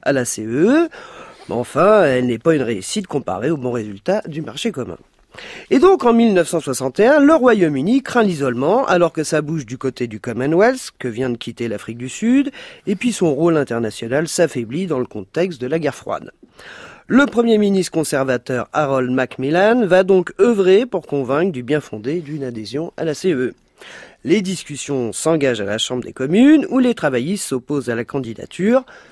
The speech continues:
craignant une Europe capitaliste trop ouverte à la libre concurrence. Mais enfin, ils vont s'abstenir et les débats aboutissent le quatre octobre mille neuf cent soixante et un à un vote de la Chambre en faveur du rattachement par trois cent treize voix contre quatre.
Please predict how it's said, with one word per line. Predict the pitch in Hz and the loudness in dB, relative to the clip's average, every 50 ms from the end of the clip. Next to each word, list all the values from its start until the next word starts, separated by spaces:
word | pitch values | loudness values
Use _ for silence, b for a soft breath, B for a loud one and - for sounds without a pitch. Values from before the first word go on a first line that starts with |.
| B B | B B
craignant | - - 165 160 135 117 113 117 143 175 - - | -10 -6 -4 -4 -2 -2 -2 -2 0 0 0 2
une | 247 254 240 | 4 4 6
Europe | 220 185 147 117 143 165 165 _ | 4 4 2 2 0 0 0 _
capitaliste | - 180 165 - 131 117 - 101 104 127 175 190 - - | -2 -2 -2 -2 -4 -12 -10 -10 -8 -6 -8 -8 -8 -10
trop | - - 254 226 - - | -8 -6 -8 -8 -8 -10
ouverte | 120 101 98 131 170 190 - - - | -14 -10 -6 -4 -4 -4 -6 -8 -8
à | - 160 | -6 -6
la | 139 117 104 | -4 -6 -4
libre | 147 202 233 233 170 131 151 | -2 -2 -2 -2 -2 -4 -4
concurrence. | - - 320 269 - 330 247 233 220 220 220 220 214 - - - - B B B B B B B B B | -2 0 0 2 2 4 4 4 4 4 4 2 0 -2 -8 -12 -14 B B B B B B B B B
Mais | 117 | -4
enfin, | 131 - 262 | 0 2 2
ils | 285 254 | 2 4
vont | 226 254 269 | 4 4 4
s'abstenir | 262 - 262 233 - - - 156 156 180 220 285 359 381 339 | 4 4 2 2 2 0 -2 -2 0 2 4 4 4 4 4
et | 349 | 4
les | 277 254 233 | 2 2 2
débats | 185 214 208 175 160 165 214 277 - | 2 2 2 4 4 4 4 4 2
aboutissent | 262 254 220 240 247 - - - 226 208 - - | 2 4 4 4 4 2 2 -2 -4 -4 -2 -2
le | 151 143 | -4 -4
quatre | - - 269 - - - 175 | -2 0 0 0 0 0 -2
octobre | 170 - - - 180 170 156 156 | -4 -4 -2 0 2 2 2 4
mille | 208 262 269 233 | 4 4 4 4
neuf | 202 170 | 4 2
cent | - 165 156 | 0 -2 -4
soixante | - 151 135 - 117 104 - - | -2 -2 -4 -2 -4 -6 -6 -6
et | 101 98 | -4 -2
un | 110 151 202 240 - B B B B B B B | 0 0 0 -2 -4 B B B B B B B
à | 143 165 | 0 2
un | 165 165 165 | 4 4 4
vote | 165 202 190 147 | 4 2 2 2
de | 147 | 2
la | 143 131 110 | 2 2 2
Chambre | 104 - - 147 156 180 190 165 | 0 -2 -2 -2 0 0 0 0
en | 160 139 | -2 -2
faveur | - - 131 123 120 151 160 185 | -2 -2 -2 -2 0 -2 -2 -2
du | 143 139 | -2 -2
rattachement | 135 131 - - 107 107 - - 113 120 151 208 208 | -2 -2 -4 -6 -10 -10 -10 -8 -4 -2 -2 -2 -2
par | - 165 151 - | -2 -4 -4 -4
trois | - - - 147 | -4 -6 -6 -6
cent | - - - 113 | -4 -6 -8 -10
treize | 101 - - 123 101 98 - | -10 -10 -10 -10 -10 -10 -6
voix | 113 131 151 185 214 226 _ - | -4 -2 0 0 -2 -4 _ -2
contre | - 233 - - 160 | -2 0 0 -2 -4
quatre. | - - - - - - | -4 -6 -8 -8 -10 -20